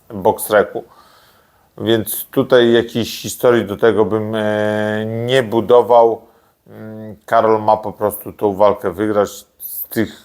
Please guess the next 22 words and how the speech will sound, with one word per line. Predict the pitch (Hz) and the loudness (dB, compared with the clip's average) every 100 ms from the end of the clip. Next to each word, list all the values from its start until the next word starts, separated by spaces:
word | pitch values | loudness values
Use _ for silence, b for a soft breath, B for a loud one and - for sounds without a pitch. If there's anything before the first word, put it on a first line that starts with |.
| _ | _
z | - - | -20 -4
tych | 113 - - | -4 -4 -2
od | 110 101 92 | -2 -2 0
walk | 123 117 - - | 4 4 0 -12
z | - - | -14 -12
Szymańskim, | - 127 113 107 98 - 90 | -10 -6 -2 -2 -4 -14 -8
nie | 95 | -6
wiem | 85 82 80 | -6 -10 -10
ile | 85 78 | -8 -8
to, | - - | -8 -2
osiem, | 104 101 - 90 87 _ | -2 -2 -8 -14 -16 _
dziesięć | - 101 - 95 | -8 -6 -8 -14
pojedynków | - 95 90 98 - - 98 | -2 0 0 -4 -10 -16 -8
minęło | 95 95 | -2 -2
z | - | -2
Patrykiem | - 95 98 95 90 | -8 -8 -10 -12 -12
Szymańskim, | - 101 101 98 - 120 b b b b b b b _ 110 | -10 -4 -4 -4 -12 -14 b b b b b b b _ -10
mm, | 101 104 104 98 | -4 -2 -2 -2
gdzie | 87 107 104 104 110 107 | 0 4 4 4 4 4
rozpędziła | 107 107 120 107 120 107 | 2 0 -6 0 2 2
się | - 104 98 98 92 | 2 4 6 4 2
ta, | 104 98 95 | 2 2 0